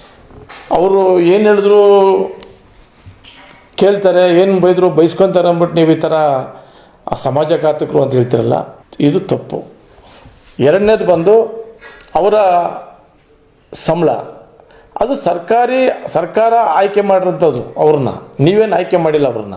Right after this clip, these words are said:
ಹಾಗೆ ನಿಮಗೂ ಸಹ ಸರ್ಕಾರದಿಂದ ಅನುದಾನ ಕೊಡ್ತಾರಲ್ಲ, ಸಂಬಳ ಕೊಡ್ತಾರಲ್ಲ, ನಿಮ್ಗೇನು ಕೊಡೋದು ಸಂಬಳ? ನೀವು ಸರ್ಕಾರಿ ಶಾಲೆಗೆ ಹೋಗಿ,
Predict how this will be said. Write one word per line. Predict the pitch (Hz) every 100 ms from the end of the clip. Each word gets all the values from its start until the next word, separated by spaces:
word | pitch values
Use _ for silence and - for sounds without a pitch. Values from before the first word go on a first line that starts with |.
| 92 - _ _ _ _ _ _ _ _ _ _ - - - -
ಹಾಗೆ | 104 185 220 202 220
ನಿಮಗೂ | 170 143 180 220 247 254 254
ಸಹ | 233 220
ಸರ್ಕಾರದಿಂದ | 226 202 196 214 220 220 214
ಅನುದಾನ | 220 208 196 208 202
ಕೊಡ್ತಾರಲ್ಲ, | 202 196 196 190
ಸಂಬಳ | 170 165 202
ಕೊಡ್ತಾರಲ್ಲ, | 208 190 196 180 147 107 - - _ _ _ _ -
ನಿಮ್ಗೇನು | 202 233 233
ಕೊಡೋದು | 220 214 196
ಸಂಬಳ? | 196 196 196 190 185 -
ನೀವು | 147 208 202
ಸರ್ಕಾರಿ | 160 151 185 170
ಶಾಲೆಗೆ | 160 160 151
ಹೋಗಿ, | 147 147 143 107 -